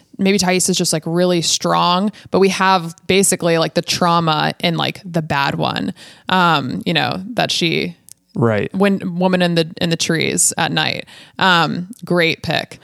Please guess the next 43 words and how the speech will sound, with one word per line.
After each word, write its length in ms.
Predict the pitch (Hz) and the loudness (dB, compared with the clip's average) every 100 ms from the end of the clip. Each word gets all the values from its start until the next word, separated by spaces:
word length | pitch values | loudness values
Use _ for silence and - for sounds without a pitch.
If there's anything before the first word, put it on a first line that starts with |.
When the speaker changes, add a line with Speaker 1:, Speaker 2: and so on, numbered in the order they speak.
| - - | -20 -2
Speaker 2:
Yeah, 200 | 110 107 | 0 2
and 80 | 117 | 2
I 80 | |
also 200 | 139 147 | 2 4
just 140 | 139 120 | 2 4
wanna 140 | 120 | 2
shout 240 | 107 113 107 | 2 2 2
out 160 | 104 | 0
to 100 | - | 0
young 280 | 113 110 113 | 0 2 0
Thaisa, 420 | 113 107 107 - | 0 -2 0 -2
played 220 | 107 113 104 | -2 -2 0
by 120 | 104 | -2
Jasmine 400 | 113 104 107 107 | -2 -2 -2 -4
Savoy 320 | - 104 104 | -4 -2 -2
Brown. 420 | 98 95 101 107 | -2 -4 -2 -2
She's, 180 | 110 113 | -2 -2
like, 160 | 113 - | -2 -4
up 140 | 107 | -8
and 100 | 104 | -8
coming. 320 | 98 95 98 | -8 -8 -6
I 60 | 101 | -4
just 200 | 104 117 | 0 0
saw 120 | 117 | 2
Scream 360 | 110 - 107 104 | 0 0 0 0
Five, 300 | 98 95 95 | -2 -2 -2
and 100 | 95 | -4
she 200 | - 101 - _ _ _ - | -6 -6 -10 _ _ _ -8
is 160 | 107 | -6
hilarious 500 | - 98 92 98 104 | -4 -4 -2 -2 -4
in 80 | - | -4
that. 180 | 98 - | -6 -6
She 100 | - | -4
gets 140 | - - | -4 -2
serious 320 | 110 - - | -2 -2 -4
layers. 480 | 110 101 - - - | -4 -4 -4 -8 -6
Speaker 1:
Yeah, 160 | 175 | -4
she's 220 | - 185 160 | -2 -2 0
awesome. 460 | 151 - - 180 - - - - _ | 0 -2 -4 -6 -8 -18 -20 -20 _
Um, 600 | 214 214 196 175 165 175 - | 2 4 4 0 -4 -10 0
all 100 | 214 | 2
right, 220 | 190 156 | 4 2
so 480 | - 233 190 160 | 2 4 4 2